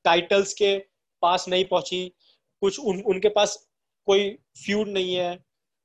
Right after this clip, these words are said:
मैचेस भी नहीं है। वाइकिंग रेडर्स भी जब आए थे तो बहुत हाइप थे, सब थे, प्रॉफिट्स के साथ बहुत टाइम तक उनका फ्यूड था,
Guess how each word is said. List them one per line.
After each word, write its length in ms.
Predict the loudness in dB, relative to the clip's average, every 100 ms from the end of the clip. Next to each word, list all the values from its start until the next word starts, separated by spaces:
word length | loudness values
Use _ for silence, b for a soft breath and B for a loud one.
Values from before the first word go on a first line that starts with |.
| _ -2
मैचेस 300 | 0 2 0
भी 100 | 0
नहीं 220 | -2 -4
है। 200 | -6 -8 _ _ _ _ _ _ _
वाइकिंग 420 | -4 0 0 0 2
रेडर्स 460 | 2 2 0 -4
भी 400 | -2 -2 -2 -6 _ _ _ _ _ _ _ _ _ _
जब 180 | -2 -2 2
आए 260 | 4 4
थे 200 | 2 -2
तो 100 | -4
बहुत 360 | -2 0 0 -2 _ _ _ _ _ _ _ 2
हाइप 320 | 2 2 -4 -4
थे, 160 | -4 -6 -4
सब 260 | -2 -2 -4
थे, 220 | -2 -2 -4 _ _ _ _ _ _ _ 0
प्रॉफिट्स 380 | 2 2 0 0
के 120 | 0
साथ 180 | 2 2
बहुत 400 | 2 -2 -2 _ _
टाइम 240 | 2 2 2
तक 240 | 0 2
उनका 400 | -2 2 4 4 2 _ _ _ _ _ _ _ -6
फ्यूड 220 | -2 -2
था, 240 | 2 2